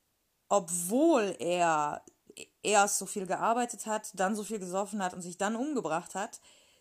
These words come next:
Trotz allem war ich ihm, glaub ich, einfach viel näher als ihr. Sie hat aber den Laden am Laufen gehalten, wodurch es eine gewisse Form von Stabilität für mich gab,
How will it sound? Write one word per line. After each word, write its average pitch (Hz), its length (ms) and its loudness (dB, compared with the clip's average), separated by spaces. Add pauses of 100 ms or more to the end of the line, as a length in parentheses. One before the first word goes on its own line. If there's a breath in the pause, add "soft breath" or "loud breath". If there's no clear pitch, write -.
Trotz 233 300 2
allem 233 380 2
war 202 160 4
ich - 180 -10
ihm, 233 240 -2
glaub 202 320 2
ich, 208 160 -8
einfach - 300 -10
viel 294 360 -2
näher 220 400 0
als - 300 -6
ihr. 202 500 -2 (760 soft breath)
Sie 202 320 2 (200)
hat 220 220 2
aber 202 180 4
den 208 140 0
Laden 196 280 4
am 185 100 -2
Laufen 175 360 4
gehalten, 226 560 -2 (180)
wodurch 226 420 0
es 240 80 -4
eine 208 180 -2
gewisse 214 300 -4
Form 214 240 -2
von 214 140 -4
Stabilität 180 680 -4
für 233 160 -6
mich 240 240 -6
gab, 202 400 2